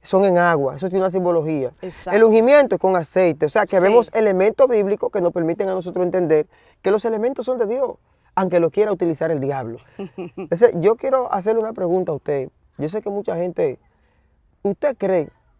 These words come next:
Speaker 1: que una persona que está mal puede utilizar un elemento que fue consagrado bien, ¿qué puede pasar? Se lo digo por una experiencia que viví y te, se la cuento después que usted me responda.
Speaker 2: Sí.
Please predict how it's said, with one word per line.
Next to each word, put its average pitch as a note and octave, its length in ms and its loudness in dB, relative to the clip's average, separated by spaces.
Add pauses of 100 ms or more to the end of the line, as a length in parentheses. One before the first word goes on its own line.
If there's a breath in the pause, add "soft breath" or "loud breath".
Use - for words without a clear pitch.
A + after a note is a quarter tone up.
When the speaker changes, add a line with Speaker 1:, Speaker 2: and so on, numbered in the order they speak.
(220)
Speaker 1:
que F3+ 80 -2
una A3 260 0
persona E3+ 640 -2 (800)
que F#3+ 120 0
está G#3 440 0
mal D#3+ 560 -2 (1000)
puede A3 180 4
utilizar A3 500 2
un A#3+ 220 -2 (160)
elemento G3 600 0
que E3+ 100 -4
fue G3 180 -4
consagrado E3+ 600 -2
bien, D#3 380 -2 (800)
¿qué C#4+ 140 2
puede B3 280 0
pasar? F3 340 0
Se F3+ 100 0
lo F3 80 2
digo G3+ 180 2
por A3 140 -2
una A3+ 120 0
experiencia G3+ 360 0
que F#3+ 100 -2
viví F3+ 240 -2
y D#3+ 260 -4
te, - 200 0
se D#3+ 120 0
la D3+ 100 0
cuento F#3+ 280 0
después D#3 200 -2
que E3 60 -6
usted D#3 120 -6
me D#3+ 120 -6
responda. C#3 360 -8
Speaker 2:
Sí. D#3+ 140 -16